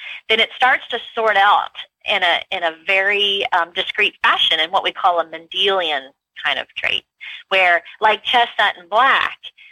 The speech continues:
they're sort of one way or the other because there's really just one or two genes, couple flips of the coin that determine a large proportion of that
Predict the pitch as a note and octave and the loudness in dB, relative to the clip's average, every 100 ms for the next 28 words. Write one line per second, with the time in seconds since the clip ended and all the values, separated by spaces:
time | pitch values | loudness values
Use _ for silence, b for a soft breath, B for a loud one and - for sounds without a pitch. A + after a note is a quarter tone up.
0 | - G3 - G3+ F3+ F3+ F#3 G3+ F3+ D#3+ | -4 -4 -2 -2 -2 0 -2 0 0 0
1 | D#3 D#3 D#3 D#3+ F3+ - G3+ F#3+ G#3+ G3 | 0 0 2 2 -4 -6 -8 -2 -2 0
2 | F#3+ A3 A3 F#3 F#3 - E3+ F3+ F#3 F#3 | 0 0 0 0 -4 -6 -4 0 2 2
3 | E3 - G#3+ G3 F3+ F3 E3+ - A3+ A3 | -2 -2 -2 -2 0 0 -2 -2 -2 0
4 | F#3+ F#3 - F3+ E3+ - D4 D4 F#3+ E3+ | -2 -2 -2 -6 -8 -4 0 2 2 -2
5 | - - - F3+ D#3+ D#3 C#3+ E3+ D3+ D#3+ | -4 -10 -4 -2 -2 -4 -4 -2 2 2
6 | D#3 - _ D#3 - D#3+ D#3 C#3 A#2 | 0 -10 _ -2 -2 -4 -2 0 -2